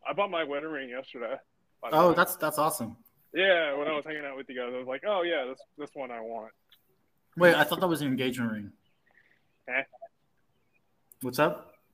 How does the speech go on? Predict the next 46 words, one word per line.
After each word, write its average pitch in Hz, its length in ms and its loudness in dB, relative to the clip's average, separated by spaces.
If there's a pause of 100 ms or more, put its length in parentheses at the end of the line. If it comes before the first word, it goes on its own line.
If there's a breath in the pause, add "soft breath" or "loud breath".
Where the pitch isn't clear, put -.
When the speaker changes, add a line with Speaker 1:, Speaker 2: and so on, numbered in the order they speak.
(1040)
Speaker 1:
What - 80 -10
do 135 40 -4
you 127 60 -8
mean? 117 120 -8 (680)
Speaker 2:
I 143 60 -8
thought 170 160 2
that, 190 100 0
I 143 60 -6
thought 170 100 0
you 165 80 4
bought 151 180 4
your 127 80 -2
engagement 123 400 -2
ring. 104 180 -8
Speaker 1:
Oh, - 40 -20 (1300)
Speaker 2:
Wait, 160 220 8
Speaker 1:
brother, 147 200 2
Speaker 2:
wait. 156 120 6
Speaker 1:
uh, 180 80 8 (200)
for, 170 260 0
for 180 100 -2
me, 180 360 4
yeah. 170 240 4
I 156 60 -4
mean, 165 120 -2
I, 127 40 -8
Speaker 2:
For 123 60 -16 (400)
Speaker 1:
I 147 80 2
haven't 143 140 2
Speaker 2:
you, 123 60 2
yeah. - 60 4
Speaker 1:
bought 139 180 -2
a 117 60 -10
ring 147 180 -4
for - 100 -14
Speaker 2:
Wait, 170 200 4
Speaker 1:
myself 175 60 2
Speaker 2:
wait, 165 180 4
Speaker 1:
yet. 110 160 -10 (220)
Speaker 2:
wait. 170 200 4 (280)
Guys 180 340 8
do 185 160 2
wear 131 320 2
engagement 120 400 -4
rings, 107 180 -8
right? 110 200 -6